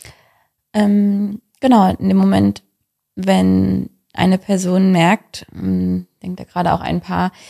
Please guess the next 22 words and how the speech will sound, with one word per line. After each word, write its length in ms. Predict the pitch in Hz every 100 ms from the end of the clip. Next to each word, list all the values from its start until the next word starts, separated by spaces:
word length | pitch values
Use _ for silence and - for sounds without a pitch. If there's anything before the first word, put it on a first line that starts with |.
| - - _ 185
die 220 | 180 175
versuchen, 380 | 190 190 - -
alles 300 | 175 190 -
zu 120 | -
kontrollieren. 880 | - 175 - 175 180 196 151 170 165 _ _ -
Ja, 200 | 214 247
also, 380 | 175 175 165 170 _ - _ -
ähm, 480 | 175 175 175 180 202 _ _ -
in 60 | 175
dem 180 | 175
Fall 220 | 170 170 165
war 120 | 165
das 320 | 156 - - _
sie, 340 | - 202 240 208
die 360 | 180 180 175 - _ _ _ _ _ - -
versucht, 560 | 196 175 180 - - -
irgendwie 720 | 170 180 196 185 180 180 180 - _ _ -
permanent, 800 | 185 190 185 180 180 185 - -
ähm, 640 | 180 170 170 170 170 170 160 _ _ _ _ _ -
ja, 280 | 185 170 -
zu 160 | - 180
schauen, 640 | - 175 175 175 175